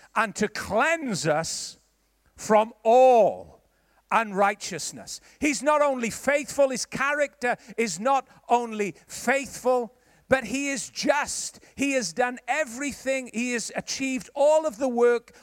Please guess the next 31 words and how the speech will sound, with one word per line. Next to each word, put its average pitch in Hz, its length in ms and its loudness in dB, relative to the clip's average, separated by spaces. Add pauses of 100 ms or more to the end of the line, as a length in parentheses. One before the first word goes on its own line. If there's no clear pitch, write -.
all 302 340 6
of 220 100 -2
the 233 140 -2
necessary 262 720 -2
details 220 680 -6
regarding 262 640 -2
your 233 180 0
life 202 520 -4
to 233 120 -2
be 190 160 -6
just - 800 -4 (600)
so - 200 -2
that 202 160 -2
he 202 160 -4
can 247 160 -8
forgive 208 460 -6
you 185 160 -6
and 180 100 -8
you 220 140 -4
can 185 160 -12
go 190 220 -2
free 196 280 -4
and 170 120 -4
I 185 100 -4
can 185 220 -12
go 165 160 -2
free. 156 420 -10 (420)
He's 262 180 -2
a 302 60 0
forgiving 320 480 -6
God. 311 520 -4